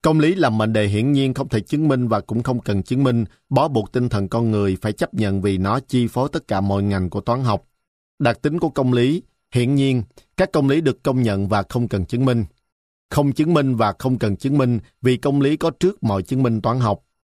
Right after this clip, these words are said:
Chi phối mọi ngành, công lý chi phối đến tất cả các ngành toán học,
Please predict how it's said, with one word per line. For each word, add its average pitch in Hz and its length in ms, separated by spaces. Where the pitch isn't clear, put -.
Chi 151 200
phối 165 180
mọi 113 200
ngành, 104 300
công 147 160
lý 156 120
chi 143 200
phối 135 220
đến 156 140
tất 185 220
cả 104 140
các - 220
ngành 104 180
toán 120 180
học, 107 260